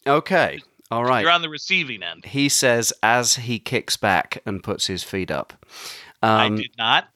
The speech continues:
Speaker 1: No.
Speaker 2: <laughs>
Speaker 1: Well, good, because y-, I, I can hear that 'cause you didn't touch the microphone. So, no, that's, that's a good
Speaker 2: <laughs>
Speaker 1: All right. So, um, and I think what we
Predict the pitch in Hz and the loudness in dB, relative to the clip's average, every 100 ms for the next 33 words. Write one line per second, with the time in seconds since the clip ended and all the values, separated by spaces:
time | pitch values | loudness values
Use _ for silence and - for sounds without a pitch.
0 | _ 113 107 73 - - - - - - | _ 0 2 0 -2 -6 -8 -18 -6 -4
1 | - 127 127 160 135 92 113 123 110 107 | 4 4 6 6 4 4 4 4 4 2
2 | - 107 107 101 104 - 98 120 139 87 | 4 4 6 4 2 2 0 2 4 2
3 | - 104 92 95 90 104 87 - 87 92 | 2 -2 -4 -2 -2 -2 -4 -2 -4 -4
4 | 85 80 57 - 101 82 78 62 87 78 | -6 -6 -6 -2 0 0 -2 -6 -6 -4
5 | 90 - - - - 190 92 185 185 - | -2 -2 -2 -2 0 0 0 0 0 0
6 | 170 160 - 160 156 - - - - - | 0 0 -2 -6 -6 -10 -14 -12 -14 -16
7 | - - - - 131 127 80 - - 160 | -18 -20 -14 2 6 6 4 4 6 6
8 | 123 76 104 - _ - _ - 117 117 | 4 4 -2 -4 _ -20 _ 2 4 6
9 | 117 117 117 - - - 123 135 127 160 | 4 2 -2 -8 -8 0 4 4 4 2
10 | 156 - 131 120 - 120 113 113 107 | 2 2 2 2 0 -2 0 -2 -4